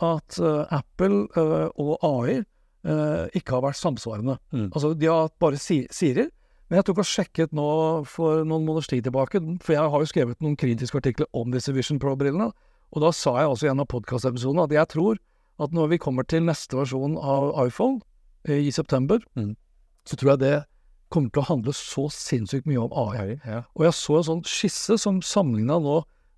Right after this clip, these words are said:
Speaker 1: eh, hvor mange A-, A I-relaterte selskaper de største, eh, aktørene, plattformgigantene, har kjøpt i løpet av de siste årene. På førsteplass,
Speaker 2: Ja.
Speaker 1: Apple.
Speaker 2: Ja.
Speaker 1: Altså, by far.
Speaker 2: Ja.
Speaker 1: Apple har liksom til sammen, så har Apple, altså,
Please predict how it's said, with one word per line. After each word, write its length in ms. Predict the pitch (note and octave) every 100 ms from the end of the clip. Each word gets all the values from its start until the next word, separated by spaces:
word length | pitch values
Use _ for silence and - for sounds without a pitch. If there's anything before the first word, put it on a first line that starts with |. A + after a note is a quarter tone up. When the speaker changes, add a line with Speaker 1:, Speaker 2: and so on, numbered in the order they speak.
| -
Speaker 1:
eh, 60 | D3
hvor 340 | C#3 D3+ F#3
mange 220 | F3 C#3 -
A-, 400 | E3+ D#3+ C#3+ - -
A 120 | E3+ C3 G#2+
I-relaterte 480 | G#2+ A#2 B2+ C3+ D3
selskaper 520 | D#3+ A#2 - A2+ D3+
de 100 | D3+
største, 720 | D3 - D#3+ - - B2+ C3 C#3 _ _ -
eh, 460 | C#3+ C3+ C3 C3 C3
aktørene, 500 | D3 - B2 A#2 A#2+
plattformgigantene, 680 | - A#2 B2 B2+ C3 C3 E3+
har 0 | - - G#3+
kjøpt 160 | -
i 60 | F3+
løpet 220 | C3 A2
av 60 | C#3+
de 60 | D#3
siste 220 | D3 -
årene. 280 | B2 D#3+ C#4 _ - - _ _ _ -
På 100 | F3
førsteplass, 640 | E3 - A#2 B3 - - -
Speaker 2:
Ja. 100 | B2+ - _ -
Speaker 1:
Apple. 300 | - D#4+ A#3+ _ _ _ -
Speaker 2:
Ja. 60 | G3 G3+ _ _ _ - _ _ - _ _
Speaker 1:
Altså, 200 | - D#3+ F3+
by 260 | D3 E3+
far. 440 | F3+ - A3 D4+ C#3+ -
Speaker 2:
Ja. 180 | F#3 F#3+ -
Speaker 1:
Apple 260 | F3+ - G#3
har 80 |
liksom 260 | G#3 D#3+ G#3
til 140 | - A3
sammen, 580 | - E3+ C#3 F3+ C#4 - _ _
så 120 | -
har 100 | G3+ -
Apple, 300 | F3 - G3+
altså, 220 | E3+ G3+